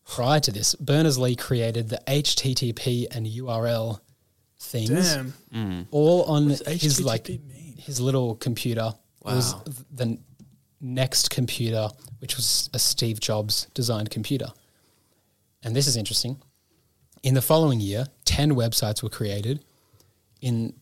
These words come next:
Speaker 1: the lead up to nineteen ninety-three, three thousand were created.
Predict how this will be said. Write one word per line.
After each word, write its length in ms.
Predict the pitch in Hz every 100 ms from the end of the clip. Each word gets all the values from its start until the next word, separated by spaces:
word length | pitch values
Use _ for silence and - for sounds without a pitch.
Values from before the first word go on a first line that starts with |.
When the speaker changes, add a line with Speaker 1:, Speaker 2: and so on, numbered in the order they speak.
| _ _ _ _
Speaker 1:
the 100 | 123
lead 180 | 123 127
up 80 | -
to 100 | 127
nineteen 320 | 123 123 127
ninety-three, 640 | 113 110 - 135 135 113
three 400 | - - 117 139
thousand 480 | 165 143 120 117 110
were 60 | 104
created. 540 | - 113 101 104 151